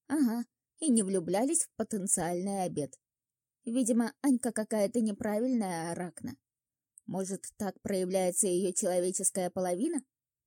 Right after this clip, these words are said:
Я вспомнил, что обещал ребятам помочь. Там... меня ждут, резко засобирался Теворий. Э, до вечера.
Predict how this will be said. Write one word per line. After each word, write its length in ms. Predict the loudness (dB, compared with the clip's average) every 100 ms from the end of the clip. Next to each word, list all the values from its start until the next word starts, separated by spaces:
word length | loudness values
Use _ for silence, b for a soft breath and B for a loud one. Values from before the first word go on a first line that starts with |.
| _ _ _ _
Я 200 | -4 0
вспомнил, 560 | 2 2 2 4 4 2
что 220 | -2 2
обещал 420 | 2 2 0 2 2
ребятам 480 | 2 2 2 0 2
помочь. 460 | 0 0 -2 -4 b b b _
Там... 480 | -2 -2 -2 -6 -10 _ _ _
меня 400 | 0 2 4 2
ждут, 380 | 2 2 0 -4 _ _ _ _
резко 360 | 0 4 4 2
засобирался 680 | 2 2 2 0 2 2 0
Теворий. 580 | 0 0 0 -2 -8 _ _ _ _ _ _
Э, 440 | -6 -2 -2 -4 -8
до 260 | 0 2
вечера. 460 | 4 4 2 0 -4